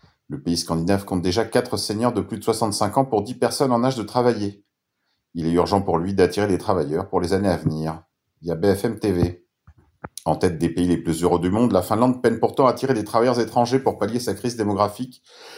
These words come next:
et se retrouve confrontée à l'une des pénuries de main-d'œuvre les plus importantes d'Europe. Il est aujourd'hui largement reconnu que nous avons besoin d'un nombre impressionnant de personnes,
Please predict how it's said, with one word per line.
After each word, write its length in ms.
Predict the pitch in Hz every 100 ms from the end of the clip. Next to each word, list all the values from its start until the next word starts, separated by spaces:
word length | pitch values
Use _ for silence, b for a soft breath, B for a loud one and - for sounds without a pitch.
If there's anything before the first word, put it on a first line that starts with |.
| B -
et 100 | -
se 120 | 131
retrouve 320 | 135 151 147
confrontée 460 | 139 131 131 123 165
à 60 |
l'une 120 | 135
des 160 | 113 -
pénuries 320 | 127 127 143
de 80 | 117
main-d'œuvre 340 | 104 101 135
les 120 | 113 90
plus 160 | 98
importantes 480 | 117 - - 147 123
d'Europe. 420 | 110 92 90 - - - _ _ _ _ _ _ _ _ _ _
Il 120 | 80
est 40 | 82
aujourd'hui 340 | 82 85 95
largement 400 | 95 92 98 101
reconnu 400 | 90 87 92 117
que 80 | 101
nous 160 | 92
avons 140 | 95 95
besoin 300 | 92 92 113
d'un 100 | 101
nombre 260 | 107 95 -
impressionnant 520 | 120 123 113 123 123
de 80 | 101
personnes, 680 | 113 104 - 113 104 92